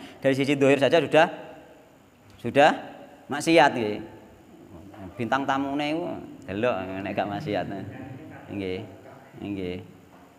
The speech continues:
Oh, nek, nek bahas masalah musik banyak perbedaan, Pak, banyak pertentangan. Tapi nek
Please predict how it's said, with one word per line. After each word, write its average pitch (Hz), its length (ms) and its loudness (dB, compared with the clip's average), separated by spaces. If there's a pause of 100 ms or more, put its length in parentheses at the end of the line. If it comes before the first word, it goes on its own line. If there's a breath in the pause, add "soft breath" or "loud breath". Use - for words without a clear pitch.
Oh, 151 80 4
nek, 196 160 4 (160)
nek 202 160 4 (320)
bahas 190 160 8
masalah 208 240 6
musik 214 320 4
banyak 196 240 6
perbedaan, 202 480 4
Pak, 214 240 6
banyak 170 240 2
pertentangan. 180 640 0
Tapi 175 160 0
nek 214 160 2